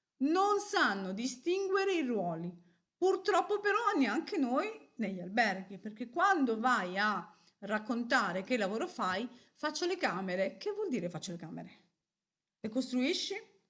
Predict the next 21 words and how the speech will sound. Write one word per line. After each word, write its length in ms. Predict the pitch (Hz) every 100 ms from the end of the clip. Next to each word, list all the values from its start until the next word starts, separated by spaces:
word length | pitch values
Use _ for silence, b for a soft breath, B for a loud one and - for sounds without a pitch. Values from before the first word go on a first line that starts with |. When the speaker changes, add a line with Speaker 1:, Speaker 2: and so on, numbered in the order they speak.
| _ -
Speaker 1:
Monti 280 | 269 - -
gli 240 | _ 226
armadi? 560 | 269 339 330 381 403 - _ _ -
Oppure 340 | 233 381 381
le 140 | 277 240
disegni 840 | 269 240 285 285 285 302 302 302
per, 280 | - 240 240
fai 180 | 240 247
il 40 | 220
geometra? 540 | 240 220 180 180 185
Cosa 260 | - 277 320
fai? 320 | - 180 170 180 _ _ _ _ _ _ 226
Cioè, 300 | - 254 - 247
e 80 |
non 220 | 277 330 339
devi 200 | 427 415
neanche 420 | 415 622 - 349
dire 240 | 247 214
"pulisco 640 | 214 - 294 269 269 - 254
le 160 | 220 220
camere". 600 | 208 175 170 175 214